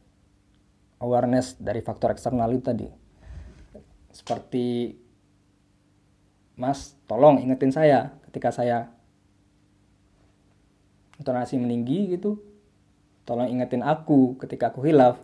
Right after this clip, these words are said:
seperti gitu. Karena kalau sudah berpasangan, kalau sudah menikah nanti, ya itu akan menjadi suatu proses kita bertumbuh dengan pasangan kita.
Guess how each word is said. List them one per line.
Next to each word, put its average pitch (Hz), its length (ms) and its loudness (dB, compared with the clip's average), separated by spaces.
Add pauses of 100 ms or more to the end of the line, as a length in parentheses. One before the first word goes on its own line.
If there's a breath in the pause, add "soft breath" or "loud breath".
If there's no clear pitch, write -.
(160)
seperti 120 400 -10
gitu. 175 240 -8 (1120 soft breath)
Karena 123 240 -4
kalau 127 160 4
sudah 131 240 2
berpasangan, 123 560 0
kalau 113 160 -2
sudah 113 160 -2
menikah 110 240 -4
nanti, 117 480 0
ya 113 240 -6 (240)
itu - 80 -20
akan 160 240 2
menjadi 123 200 2
suatu 131 280 -2
proses 139 640 2 (160)
kita 135 160 -2
bertumbuh 127 480 0
dengan 117 240 -2
pasangan 113 320 -4
kita. 107 400 -6